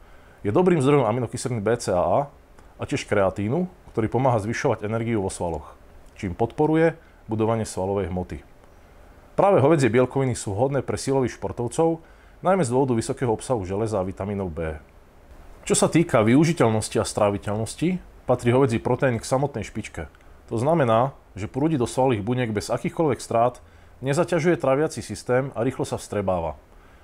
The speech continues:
Je vhodný pre ľudí, ktorí chcú do svojho jedálnička zaradiť veľmi vysoké množstvo kvalitných bielkovín, a rovnako pre všetkých, ktorí majú ťažkosti s trávením bielkovín v bežných proteínových doplnkoch. Môžete ho užívať ráno, pred aj po tréningu.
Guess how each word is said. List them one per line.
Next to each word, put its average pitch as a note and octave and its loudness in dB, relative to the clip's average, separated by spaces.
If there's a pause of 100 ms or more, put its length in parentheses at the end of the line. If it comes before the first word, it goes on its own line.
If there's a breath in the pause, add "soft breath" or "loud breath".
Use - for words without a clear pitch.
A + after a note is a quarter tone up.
(200 soft breath)
Je G#2 -4
vhodný D#3 0
pre - 0
ľudí, B2 2
ktorí B2 0
chcú C3 0
do A#2+ 0
svojho A#2 2
jedálnička B2 0
zaradiť A2 0
veľmi E3 0
vysoké C#3 -4
množstvo A#2 -4
kvalitných A2 -2
bielkovín, B2 0 (480 loud breath)
a - 0
rovnako C3+ 0
pre G#2 -4
všetkých, C3 -4 (480 loud breath)
ktorí A#2+ 4
majú A#2 4
ťažkosti - -2
s - -6
trávením A2 0
bielkovín G#2 0
v G2 -6
bežných B2 0
proteínových G#2 -2
doplnkoch. F2+ -6 (340)
Môžete B2+ 2
ho C3+ 6
užívať B2+ 6
ráno, A#2 4
pred B2+ 2 (240)
aj G#2 -2
po - -4
tréningu. F#2+ -2